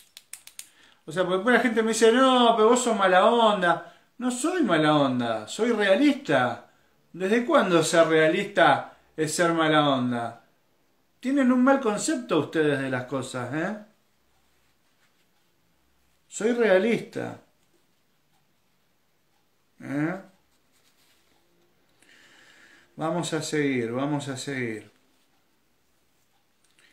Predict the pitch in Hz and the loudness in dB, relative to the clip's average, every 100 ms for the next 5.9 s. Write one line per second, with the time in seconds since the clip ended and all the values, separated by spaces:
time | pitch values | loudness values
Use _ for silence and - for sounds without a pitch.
0 | _ _ _ _ 175 202 180 170 180 202 | _ _ _ _ -4 0 2 4 4 2
1 | 196 170 - 185 151 135 127 143 139 156 | 0 -2 -2 0 0 0 -4 -4 -4 -2
2 | 156 139 117 - 151 160 165 160 175 165 | 0 0 -2 -10 -8 -2 2 4 2 -2
3 | 151 151 175 170 156 160 180 185 160 147 | -8 -2 -2 0 0 0 0 -2 -2 -2
4 | 147 151 160 156 151 170 170 156 151 170 | -2 -2 -4 -6 -4 -4 -2 -2 -2 -2
5 | 165 143 135 135 147 131 113 110 | -2 -2 -2 -2 -4 -4 -6 -8